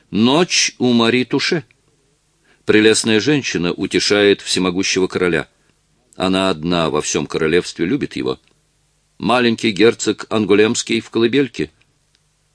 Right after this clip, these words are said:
Король забывает обо всем. Думайте, читайте, смотрите.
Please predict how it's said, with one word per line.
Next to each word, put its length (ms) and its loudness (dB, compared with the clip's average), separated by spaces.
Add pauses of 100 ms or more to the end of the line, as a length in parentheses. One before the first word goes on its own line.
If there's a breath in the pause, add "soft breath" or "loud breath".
(180)
Король 480 2
забывает 580 2
обо 140 -6
всем. 360 -6 (1000)
Думайте, 720 0 (340)
читайте, 680 -4 (320)
смотрите. 680 -10